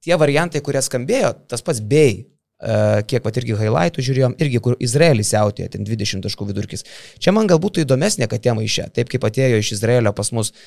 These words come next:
prieš tai H P L, vėliau, e, Maccabi siautęs Evansas, nu, Maccabi nesiautė, H P L siautė, e, kaip siautė tam pačiam H P L, atrodo, Nybau.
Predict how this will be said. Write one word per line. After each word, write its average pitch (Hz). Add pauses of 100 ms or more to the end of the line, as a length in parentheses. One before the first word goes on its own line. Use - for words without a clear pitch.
(120)
prieš 107
tai 127
H 101
P 139
L, 120
vėliau, 113 (460)
e, 107
Maccabi 107
siautęs 113
Evansas, 151
nu, 139
Maccabi 107
nesiautė, 113
H 113
P 120
L 110
siautė, 160
e, -
kaip 120
siautė 135 (580)
tam 113
pačiam 113
H 110
P 113
L, 117
atrodo, 107
Nybau. 160